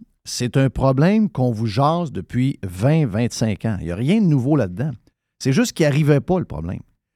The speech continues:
Mais on savait qu'à chaque fois que, qu'il augmentait, qu'il mettait des règles, qu'il divisait le nombre de métiers sur la construction résidentielle, qu'il arrivait avec une règle sur ci, puis une règle sur ça, puis là, la C P T A Q qui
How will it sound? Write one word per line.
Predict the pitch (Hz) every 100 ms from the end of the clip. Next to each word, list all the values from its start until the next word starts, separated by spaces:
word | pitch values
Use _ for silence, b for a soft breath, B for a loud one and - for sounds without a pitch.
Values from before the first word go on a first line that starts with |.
| _
Mais | 113
on | 156
savait | - 185 185 277
qu'à | 120
chaque | 107 160 147
fois | - 160 98 95
que, | - 127 135 - _ _ _ _ _
qu'il | 147
augmentait, | 151 156 160 147 156 117
qu'il | 117
mettait | 135 135 160
des | 131 135 120
règles, | 107 92 82
qu'il | 117 107
divisait | 113 156 160 143 165 175
le | 139
nombre | 143 156 147
de | 139
métiers | 135 127 - 156 143
sur | 131
la | 123
construction | 135 127 131 - 135
résidentielle, | 127 117 123 123 113 - 82 80 b b b
qu'il | - 151
arrivait | 170 170
avec | 185 151 151
une | 143
règle | 131 151 123
sur | 143 117
ci, | - 85
puis | 131
une | 139
règle | 151 131
sur | 147 123
ça, | 98 73
puis | 127
là, |
la | 139 127
C | 165
P | - 160
T | - 156
A | 143
Q | - 165 156
qui | 135 131